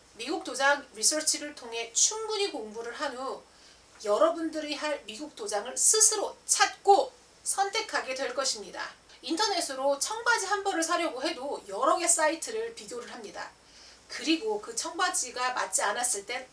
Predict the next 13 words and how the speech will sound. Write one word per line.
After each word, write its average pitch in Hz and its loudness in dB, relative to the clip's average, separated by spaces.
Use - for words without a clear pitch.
환불이 311 -6
가능하죠. 247 -4
하지만 262 0
인턴십은 254 -8
어떨까요? - -8
교수님이 392 2
예쁘다고 359 2
말한 320 6
청바지 330 0
무턱대고 392 0
그냥 320 2
사지 330 0
않습니다. 233 0